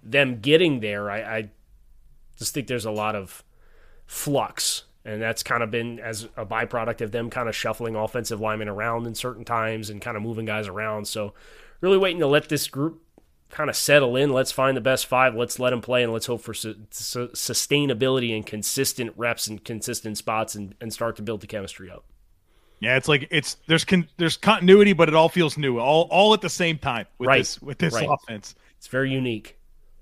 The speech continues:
Speaker 2: You know what's unique?
Speaker 1: Built
Speaker 2: Built Bar, the best
Speaker 1: Mm.
Speaker 2: tasting protein bar on
Speaker 1: Yum.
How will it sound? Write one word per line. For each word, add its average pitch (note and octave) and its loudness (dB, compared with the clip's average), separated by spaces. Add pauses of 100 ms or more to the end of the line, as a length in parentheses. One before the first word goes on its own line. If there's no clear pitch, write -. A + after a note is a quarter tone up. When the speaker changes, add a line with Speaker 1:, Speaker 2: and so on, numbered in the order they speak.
(380)
Speaker 2:
You A#2 -12
know D#3 -4
what's D#3+ -6
unique? C3+ -8 (720)
Speaker 1:
Built G2+ -12
Speaker 2:
Built C3+ -4
Bar, F#2 -12
the - -20
best B2+ -10
Speaker 1:
Mm. G2+ -10
Speaker 2:
tasting A#2+ -6
protein A#2+ -8
bar A#2 -4
on A2 -6
Speaker 1:
Yum. G#2 -12